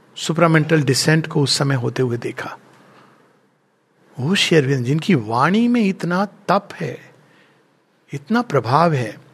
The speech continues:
श्री अरविंद से किसी ने पूछा, "आप do's and don'ts क्यों नहीं बताते? इतना आप कृष्ण जी की तरह टेढ़े मेढ़े, मैं धनुष उठा के वार करूँ कि नहीं? नहीं, तू सांख्य योग देख, ऐसे विड्रॉ कर, ये कर।"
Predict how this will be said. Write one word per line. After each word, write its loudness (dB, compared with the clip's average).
श्री 0
अरविंद 0
से 2
किसी 0
ने 4
पूछा, -2
"आप 0
do's 0
and 0
don'ts -2
क्यों 0
नहीं 2
बताते? -2
इतना -6
आप -2
कृष्ण -4
जी -2
की -2
तरह 0
टेढ़े 0
मेढ़े, -2
मैं 0
धनुष 0
उठा 2
के 0
वार 0
करूँ 0
कि 2
नहीं? 2
नहीं, 2
तू 2
सांख्य 0
योग 2
देख, 0
ऐसे 0
विड्रॉ 0
कर, 0
ये 2
कर।" -2